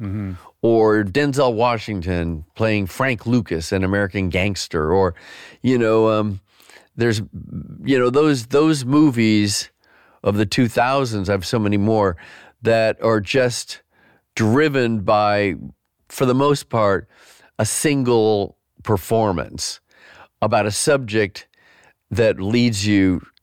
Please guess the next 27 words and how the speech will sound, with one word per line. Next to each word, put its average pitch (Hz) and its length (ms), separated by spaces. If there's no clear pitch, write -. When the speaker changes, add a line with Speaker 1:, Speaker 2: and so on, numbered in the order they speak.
Speaker 2:
to, 101 520
usually 120 400
leads 101 260
you 98 120
to 82 100
cry. 80 640
<laughs> - 60
You 120 120
know, 107 100
either 110 380
the, 92 220
because 101 240
of 90 60
the 92 80
celebration 107 760
of 90 140
greatness 123 640
or 101 100
sadness 110 600
along 98 320
the 92 100
way, 110 640
and 104 140
then 104 200
greatness. 90 680
<laughs> - 60
Speaker 1:
Mm-hmm. 107 340